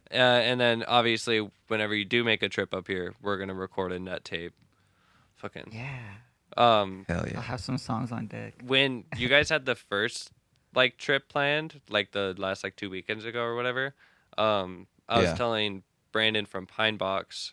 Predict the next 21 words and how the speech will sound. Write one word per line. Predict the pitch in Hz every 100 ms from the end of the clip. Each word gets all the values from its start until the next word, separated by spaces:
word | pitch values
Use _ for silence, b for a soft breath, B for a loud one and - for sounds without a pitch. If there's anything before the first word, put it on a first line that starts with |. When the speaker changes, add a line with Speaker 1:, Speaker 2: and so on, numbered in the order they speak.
| _
Speaker 1:
'cause | 110
I | 98
was | 98
like, | 101 123
"Yeah, | 135
my | 131
homies | 131 131 127
are | 127
coming | 131 123
up. | 123 123
Like, | 110 104 -
we're | 104
gonna | 104 104
go | 98
to | 95
a |
show, | - 107 101
all | 98
this." | 95 98 -
And, | 92 - b b b b b
um, | - 104 95 90 87